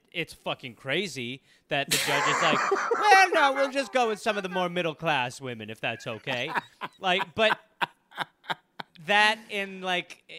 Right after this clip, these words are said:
Speaker 1: in the, in the legal realm is still, like, the, there's still evidence, but you're just like,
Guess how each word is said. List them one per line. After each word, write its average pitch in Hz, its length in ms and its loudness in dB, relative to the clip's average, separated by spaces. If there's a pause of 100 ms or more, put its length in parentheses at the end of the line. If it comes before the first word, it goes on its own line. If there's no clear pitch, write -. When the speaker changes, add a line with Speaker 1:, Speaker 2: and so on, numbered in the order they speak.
Speaker 1:
in 175 240 -8
the, 165 300 -6 (880)
in 160 180 -8
the 151 80 -8
legal 190 640 -6 (280)
realm 143 500 -4
is 143 300 -10
still, 156 420 -8
like, 135 220 -4 (140)
the, 143 100 -14 (360)
there's 151 220 -8
still 196 300 -6
evidence, 147 680 -6 (460)
but 147 140 -10
you're 151 100 -10
just 151 280 -10
like, 151 200 -4